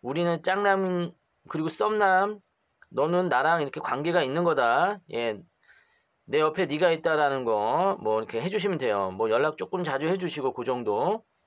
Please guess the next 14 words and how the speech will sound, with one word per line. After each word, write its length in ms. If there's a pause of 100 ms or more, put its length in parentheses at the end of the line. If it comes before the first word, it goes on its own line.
(1400)
자, 140
그리고, 880
어, 480
여기서 400
질투를 600
유발하는 520
건 280
방법이 500
되지 240
않습니다. 480
왜냐면은 720 (760)
지켜보고 520
있는데, 640 (400)
어, 220